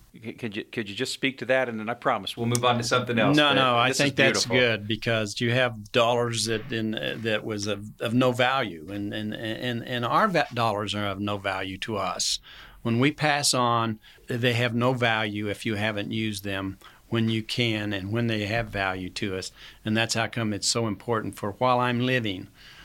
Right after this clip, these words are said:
Speaker 2: I wanna make sure that I do everything I can with the profits of this company to do all I can to let people know about Christ.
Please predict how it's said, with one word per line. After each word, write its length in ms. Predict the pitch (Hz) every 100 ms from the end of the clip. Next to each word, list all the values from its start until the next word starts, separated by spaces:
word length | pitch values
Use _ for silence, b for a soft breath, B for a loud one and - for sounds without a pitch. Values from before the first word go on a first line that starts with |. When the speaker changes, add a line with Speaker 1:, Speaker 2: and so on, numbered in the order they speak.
| B B -
Speaker 2:
I 60 | 120
wanna 220 | 117 110
make 240 | 110 104
sure 320 | - - 107
that 120 | 101 101
I 120 | 101
do 200 | 98 101
everything 480 | 101 120 117 120 113
I 120 | 107
can 400 | - 120 110 98
with 100 | 95
the 80 | -
profits 540 | - 110 107 101 -
of 100 | 98
this 160 | 104 -
company 460 | 104 98 101 98
to 100 | 92
do 220 | 98 107
all 180 | 104 107
I 100 | 104
can 440 | 101 - 101 95 92
to 100 | 95
let 200 | 101 -
people 260 | 107 101
know 220 | 95 90
about 280 | 92 95 -
Christ. 560 | - 104 92 - -